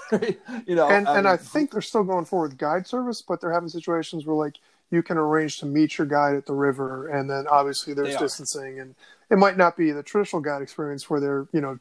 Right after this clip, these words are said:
Speaker 2: tying up your lines for you and everything, but they can put you on some fish. And, and absolutely, if you have the opportunity to do that, when, if you're taking
Speaker 1: Yep.
Speaker 2: some time off from work, by all means do that. Um, tip your guides, tip your servers. These businesses, obviously, it's, it's about jobs and everything, and we care about the people they employ,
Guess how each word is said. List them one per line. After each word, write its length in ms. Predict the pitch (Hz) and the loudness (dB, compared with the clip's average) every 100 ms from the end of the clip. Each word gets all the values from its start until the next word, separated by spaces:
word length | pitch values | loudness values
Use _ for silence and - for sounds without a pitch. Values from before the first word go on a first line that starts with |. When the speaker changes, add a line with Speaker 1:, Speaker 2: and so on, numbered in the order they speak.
| - | -8
Speaker 2:
tying 260 | - 165 | 2 4
up 120 | 151 160 | 4 4
your 80 | |
lines 280 | 147 143 143 | 4 4 2
for 240 | - 156 147 | 2 2 4
you 80 | |
and 80 | 143 | 2
everything, 280 | 143 143 143 | 0 0 -2
but 140 | 143 - - - - | -4 -6 -14 -18 2
they 100 | 190 | 2
can 140 | 202 | 2
put 220 | 180 214 202 | 2 2 4
you 80 | |
on 100 | 165 | 0
some 140 | 139 143 | 0 -8
fish. 400 | - 147 - - | -2 -4 -4 -10
And, 120 | 151 160 | -10 -4
and 180 | 151 - _ - | -4 -6 _ 2
absolutely, 400 | 175 - 160 160 | 2 2 2 2
if 140 | 156 | 2
you 60 | 156 | 4
have 40 | |
the 60 | 170 | 4
opportunity 460 | 165 156 165 165 | 4 0 -2 -4
to 60 | 151 | 0
do 100 | 147 | 2
that, 280 | 143 147 170 _ - | 4 2 0 _ -6
when, 160 | 160 156 | -4 -4
if 120 | 143 | -6
you're 60 | 156 | -4
taking 160 | 160 156 | -2 -2
Speaker 1:
Yep. 60 | |
Speaker 2:
some 80 | 147 | 0
time 160 | 151 147 | 0 2
off 140 | 139 | 0
from 100 | 156 | -2
work, 300 | 147 156 - _ _ _ _ _ | 0 0 -2 _ _ _ _ _
by 120 | 156 147 | 0 2
all 160 | 156 | 2
means 320 | 151 147 123 | 0 -4 -8
do 160 | - 143 | -6 -4
that. 320 | 143 143 139 - | -2 -2 -4 -6
Um, 340 | 143 135 135 - _ | -6 -6 -8 -16 _
tip 260 | - 165 - | -6 -6 -2
your 80 | 151 | -2
guides, 520 | 143 143 139 139 - | 2 2 2 0 -6
tip 240 | - 156 | -6 -6
your 100 | - | -4
servers. 580 | 139 156 143 143 143 - _ - _ _ | -4 -2 0 0 -2 -4 _ -20 _ _
These 200 | - 233 | 4 4
businesses, 500 | 196 214 185 - 156 | 6 4 4 2 4
obviously, 400 | 160 160 156 156 | 6 4 2 0
it's, 180 | 151 147 - | -2 -2 -2
it's 120 | 165 | -2
about 300 | 175 180 151 | 4 2 2
jobs 400 | 147 143 160 160 | -4 -2 -2 -2
and 80 | 175 | -4
everything, 380 | 175 170 180 165 | -4 -6 -8 -8
and 80 | 151 | -8
we 80 | |
care 200 | - 170 | 0 2
about 200 | 147 147 | 2 0
the 60 | 143 | -6
people 320 | 147 156 151 | -2 -2 0
they 120 | 143 143 | -2 -2
employ, 420 | 135 156 160 | -2 0 2